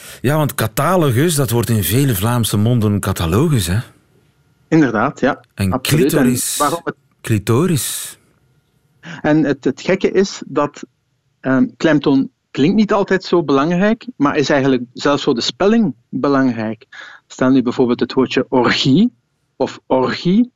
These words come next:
Speaker 2: naar gelang hoe je wilt, maar hoe, hoe je het uitspreekt bepaalt ook hoe je de, het woord spelt in het meervoud bijvoorbeeld.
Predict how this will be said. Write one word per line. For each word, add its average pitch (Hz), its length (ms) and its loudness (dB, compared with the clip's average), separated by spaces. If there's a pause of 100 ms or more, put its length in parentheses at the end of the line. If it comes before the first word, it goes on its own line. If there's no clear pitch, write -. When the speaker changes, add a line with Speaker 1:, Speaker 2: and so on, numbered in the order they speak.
Speaker 2:
naar 127 160 0
gelang 127 280 0
hoe 131 120 2
je 117 140 2
wilt, 139 300 0
maar 156 180 0
hoe, 151 260 0 (280)
hoe 220 160 2
je 202 100 4
het 160 140 -2
uitspreekt 196 500 -2
bepaalt 170 380 -2
ook 208 280 0
hoe 185 120 2
je 196 120 2
de, 147 220 0 (220)
het 131 180 -6
woord 175 260 0
spelt 190 360 -2
in 156 100 0
het 139 100 0
meervoud 170 520 0
bijvoorbeeld. 117 480 -6